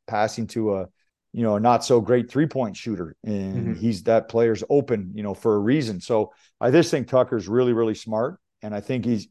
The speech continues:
Speaker 1: it's hard to put youth, a lot of young players around Tucker. It's tough.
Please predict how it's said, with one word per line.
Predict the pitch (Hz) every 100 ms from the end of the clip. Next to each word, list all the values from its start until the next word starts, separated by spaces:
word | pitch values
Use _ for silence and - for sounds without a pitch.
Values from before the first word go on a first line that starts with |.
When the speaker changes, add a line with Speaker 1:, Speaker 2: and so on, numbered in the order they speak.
| _
Speaker 1:
it's | 120 110
hard | 101 120 127 123
to | 110
put | 123 117 - -
youth, | 117 123 113 -
a | 110
lot | 107 110
of | 95
young | 107 107
players | 104 104 98 90
around | 95 92 87
Tucker. | 95 90 82
It's | 80
tough. | - 95 78 _